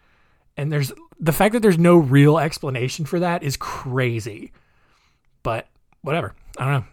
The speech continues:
Eventually people stop dancing, I guess. Um, the last story we'll talk about here is the Tanganyika laughter epidemic.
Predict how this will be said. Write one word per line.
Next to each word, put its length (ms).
Eventually 360
people 380
stop 300
dancing, 380
I 100
guess. 240
Um, 460
the 120
last 260
story 160
we'll 100
talk 160
about 160
here 120
is 120
the 80
Tanganyika 1000
laughter 420
epidemic. 640